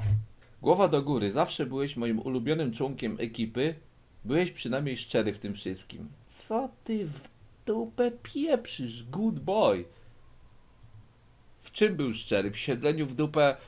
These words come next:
i nie robieniu filmików? <laughs> No nie wiem, w czym jest tu szczery, w sensie,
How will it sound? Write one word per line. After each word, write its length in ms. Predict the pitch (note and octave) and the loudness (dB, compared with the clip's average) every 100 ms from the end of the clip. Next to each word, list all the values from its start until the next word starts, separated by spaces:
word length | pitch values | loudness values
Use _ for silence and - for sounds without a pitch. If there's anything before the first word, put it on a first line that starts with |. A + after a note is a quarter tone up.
| - - - - | -20 -20 -20 -2
i 100 | A#2 | 2
nie 140 | C#3 | 4
robieniu 480 | D3 C#3 C#3 C#3+ C3+ | 4 4 4 4 2
filmików? 760 | A#2+ B2 A#2+ E3 E3+ A3+ - - - - - | 0 0 2 0 0 -6 -8 -14 -16 -6 -2
<laughs> 100 | A#3 - A3 - - - - - - - - - | -2 -2 -6 -8 -20 -20 -20 -18 -18 -20 -20 -8
No 120 | A#2+ | 0
nie 80 | C#3 | 4
wiem, 280 | - C#3 C3+ | 6 4 2
w 20 | |
czym 180 | - G#3+ | -4 -4
jest 220 | C3+ - | -4 -6
tu 60 | D3+ | -10
szczery, 420 | - F4+ G#3+ A2+ | -2 2 4 2
w 80 | A2 | -4
sensie, 300 | A2+ B2 | -4 -2